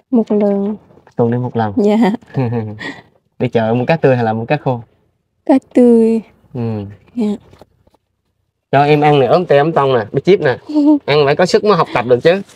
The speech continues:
Speaker 2: Rồi, em đi học về đâu có cho đi học thêm không? Bé em này có đi học thêm không?
Speaker 1: Dạ có.
Speaker 2: Có hả? Học thêm vậy mình, mình tốn tiền nhiều không, em?
Speaker 1: Dạ không.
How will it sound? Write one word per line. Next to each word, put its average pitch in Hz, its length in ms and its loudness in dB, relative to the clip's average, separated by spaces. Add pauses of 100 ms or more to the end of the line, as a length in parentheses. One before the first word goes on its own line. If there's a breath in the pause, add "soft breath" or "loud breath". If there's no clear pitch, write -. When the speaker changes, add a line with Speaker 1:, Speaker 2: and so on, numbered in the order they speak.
(960)
Speaker 2:
Rồi, 127 240 4
em 135 340 2
đi 156 80 2
học 131 180 -4
về 127 200 4
đâu 135 100 2
có 170 80 0
cho 151 180 2
đi 151 60 2
học 127 200 -4
thêm 147 200 2
không? 151 140 0 (2250)
Bé 220 220 -2
em 156 180 0
này 120 120 0
có 151 100 -2
đi 143 80 0
học 127 160 -8
thêm 139 180 -2
không? 143 140 -8 (360)
Speaker 1:
Dạ 247 100 -6 (140)
có. 233 300 -4 (340)
Speaker 2:
Có 147 160 -2
hả? 123 280 -4 (840)
Học - 160 -6
thêm 139 200 0
vậy 120 120 2
mình, 117 320 0
mình 110 200 -2
tốn 165 140 0
tiền 127 160 -2
nhiều 113 180 2
không, 120 340 -2
em? 120 200 -2 (340)
Speaker 1:
Dạ 240 100 -4
không. 220 220 -2